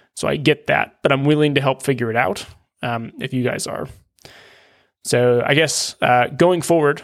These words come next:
that's what I'm asking for is, uh, is any engineers, um, that are in this field,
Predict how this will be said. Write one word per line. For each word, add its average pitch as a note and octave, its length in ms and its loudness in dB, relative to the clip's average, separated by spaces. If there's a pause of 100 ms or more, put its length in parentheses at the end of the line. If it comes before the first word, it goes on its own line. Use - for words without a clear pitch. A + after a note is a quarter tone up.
that's C3 160 -2
what C#3 100 0
I'm C3 100 0
asking B2+ 340 0
for - 360 -6 (240)
is, B2 400 0
uh, A#2+ 180 2
is C3 120 -2
any C#3 180 2
engineers, B2+ 720 0
um, A2+ 260 -6
that A#2+ 120 0
are A#2+ 60 0
in A#2+ 140 -2
this A#2 160 -4
field, A#2 360 -4